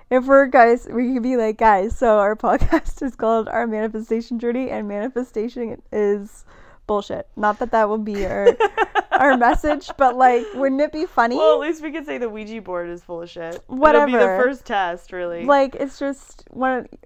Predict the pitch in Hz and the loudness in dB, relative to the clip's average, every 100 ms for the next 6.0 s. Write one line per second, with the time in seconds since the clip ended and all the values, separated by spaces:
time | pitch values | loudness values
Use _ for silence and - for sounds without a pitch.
0 | - 240 294 285 - - 269 262 269 262 | -4 0 0 -2 -16 -4 -2 0 -2 -2
1 | - 247 - 240 240 302 - 349 254 240 | 0 0 0 -2 -2 -4 2 4 4 -2
2 | - - - - 277 294 349 359 320 - | -6 -16 -20 -6 -4 -2 -2 0 -2 -4
3 | 214 233 330 330 - 302 302 294 - 208 | -4 -2 0 -2 -2 -4 -4 -8 -8 -6
4 | 165 185 _ - - 214 208 208 208 202 | -6 -8 _ -20 -8 -6 -4 -6 -10 -6
5 | 208 220 262 226 208 180 - 202 - | -6 -6 -4 -4 -2 -6 -6 -12 -14